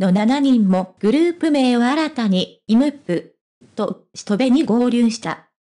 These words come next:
彼らの合流はファミリー感漂う映像として戸部のYouTubeに生配信され、さらなる盛り上がりを見せている。ジャニーズ事務所との会になる問題。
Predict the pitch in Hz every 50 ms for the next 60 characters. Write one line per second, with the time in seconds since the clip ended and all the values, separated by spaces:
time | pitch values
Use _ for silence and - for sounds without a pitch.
0 | _ _ _ - 294 302 320 302 262 247 226 214 190 180 226 240 247 254 240 247
1 | 240 240 233 208 202 208 208 - _ - 208 208 247 277 294 311 311 311 311 254
2 | 226 208 190 - - 190 185 247 254 254 302 330 330 294 302 294 294 262 220 262
3 | 254 254 247 254 247 240 - - 277 269 269 - 202 190 254 269 269 277 285 262
4 | 240 269 285 294 285 - 294 302 311 262 247 240 208 208 190 190 202 202 240 269
5 | 254 254 269 269 254 262 - 262 254 247 247 - 220 214 190 175 175 - - _
6 | _ - - 302 330 320 302 269 254 240 226 202 180 180 208 233 285 330 330 311
7 | 269 277 277 262 262 247 233 202 220 220 - 254 226 233 - 185 180 170 160 160
8 | 156 - - - _ _ _ _ _ _ 190 196 208 214 247 285 311 320 294 330
9 | 330 277 277 311 302 302 311 320 - 359 330 262 254 226 214 202 202 311 320 320
10 | 311 277 240 214 202 220 247 240 202 196 - - _ _ _ - 208 220 226 214
11 | 196 185 175 - - -